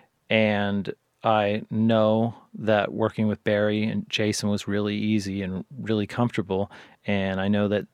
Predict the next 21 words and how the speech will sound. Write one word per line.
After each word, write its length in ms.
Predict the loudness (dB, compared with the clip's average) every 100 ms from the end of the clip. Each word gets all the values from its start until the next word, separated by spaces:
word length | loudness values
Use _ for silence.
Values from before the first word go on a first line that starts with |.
| _
they 140 | -2 -2
would 120 | -2
get 180 | -4 -2
good 180 | -4
sounds, 500 | -2 -2 0 2 0
and, 280 | -2 -6 -8 -14 -10
and 180 | -6 -4
I 80 | -2
liked 280 | -2 -2 -2
being 220 | -4 -2
around 300 | 0 2 2
them." 400 | 2 2 0 -2 _ _
And 100 | 2
I 40 | 6
really 200 | 6 6
thought 280 | 6 4
that 120 | 4 2
those 220 | 4 4
extra 280 | 2 2 -2
few 200 | 2 6
days 360 | 8 8 6